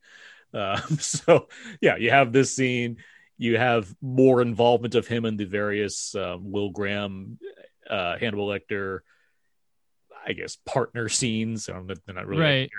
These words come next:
Speaker 1: they're not
Speaker 2: Well,
Speaker 1: really interrogations.
Speaker 2: Hannibal Lecter of the books was a progression. It was, like, a
Speaker 1: Yeah.
Speaker 2: little bit here, a little more here, and then the third one's all about him.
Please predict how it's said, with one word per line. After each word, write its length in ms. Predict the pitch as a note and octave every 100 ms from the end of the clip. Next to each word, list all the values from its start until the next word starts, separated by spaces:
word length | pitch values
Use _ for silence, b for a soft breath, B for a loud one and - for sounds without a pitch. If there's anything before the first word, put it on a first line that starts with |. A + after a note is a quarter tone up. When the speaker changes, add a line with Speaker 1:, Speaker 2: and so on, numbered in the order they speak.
| G2
Speaker 1:
they're 80 | G#3
not 20 |
Speaker 2:
Well, 100 | A#3
Speaker 1:
really 80 | G2
interrogations. 920 | G#2 A#2+ G#2 F#2+ G#2 - E2 G2+ - b b b -
Speaker 2:
Hannibal 400 | A3 B3+ G#3 F#3
Lecter 280 | G#3 G#3+
of 60 | F3+
the 60 | C#3+
books 320 | E3 F#3 -
was 160 | C#3
a 60 | B2+
progression. 720 | C#3 A#2 C#3 E3 - - G2+ G2
It 80 |
was, 160 | G2+ A#2
like, 180 | B2 B2
a 20 |
Speaker 1:
Yeah. 100 | A#2+
Speaker 2:
little 160 | C3 C3
bit 220 | B2+ A#2+
here, 540 | - C3+ B2+ C3+ D#3+
a 40 | D#3+
little 240 | C3 B2+ B2+
more 380 | C3 C3 C3+ C3
here, 340 | C#3 C#3+ D#3+
and 160 | C#3 C3
then 220 | B2+ A#2+
the 240 | A#2+ A#2 -
third 240 | D3+ C3 B2
one's 200 | C3 B2+
all 200 | B2 A2+
about 280 | A2 D3 D3+
him. 200 | A2+